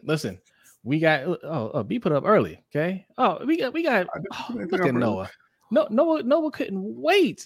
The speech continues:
Speaker 1: He couldn't wait. He said the intro, it, it takes too long. I need to get my twenty now.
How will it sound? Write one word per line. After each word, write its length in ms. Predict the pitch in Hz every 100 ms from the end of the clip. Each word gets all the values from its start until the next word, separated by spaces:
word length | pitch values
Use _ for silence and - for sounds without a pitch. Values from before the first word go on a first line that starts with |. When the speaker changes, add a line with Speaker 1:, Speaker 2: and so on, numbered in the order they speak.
| 190
Speaker 1:
He 80 | 285
couldn't 440 | 330 285 240 233
wait. 240 | 240 302 330
He 120 | 285
said 280 | 302 233 202
the 120 | 214
intro, 440 | 240 294 - 247 220
it, 160 | 185
it 100 | 196
takes 180 | 277 302
too 220 | - 247
long. 200 | 202 160
I 80 | 156
need 80 | 247
to 80 | 226
get 160 | 233
my 100 | 214
twenty 320 | 196 233 208 180
now. 400 | 202 262 123